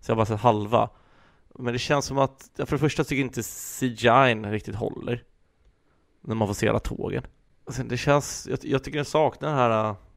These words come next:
det storslagna på något sätt. Det känns, den är, det, det är så svårt när man jämför den med Dark Knight, för det, man känner att det här är lillebrorsan.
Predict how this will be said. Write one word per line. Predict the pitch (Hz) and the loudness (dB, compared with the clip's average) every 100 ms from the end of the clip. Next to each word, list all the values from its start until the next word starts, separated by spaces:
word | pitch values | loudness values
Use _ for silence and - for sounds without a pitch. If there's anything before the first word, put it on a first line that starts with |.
| _ | _
det | 127 | -16
storslagna | - 170 - - 131 208 - | -10 -10 -10 -4 -2 -2 -6
på | - | -12
något | 85 - - - | -14 -14 -16 -12
sätt. | - - - - _ _ _ _ _ _ _ _ _ | -10 -10 -14 -20 _ _ _ _ _ _ _ _ _
Det | - | -8
känns, | - 147 139 - - | -2 -2 -4 -16 -10
den | 131 139 | -6 -4
är, | 139 131 127 - - | -4 -4 -6 -8 -4
det, | 135 131 | -2 0
det | 156 | -2
är | |
så | 190 | -4
svårt | - 143 180 | -6 -4 -2
när | 180 | 0
man | 165 | 2
jämför | 156 113 | 2 2
den | 117 | 0
med | 113 | 2
Dark | 123 123 | 4 4
Knight, | - - - | 2 -4 -4
för | - | -4
det, | 117 | -2
man | 131 127 | 0 2
känner | - 131 | 2 2
att | 156 | 4
det | 127 | 6
här | 117 | 8
är | |
lillebrorsan. | 131 117 110 160 - | 8 4 4 2 0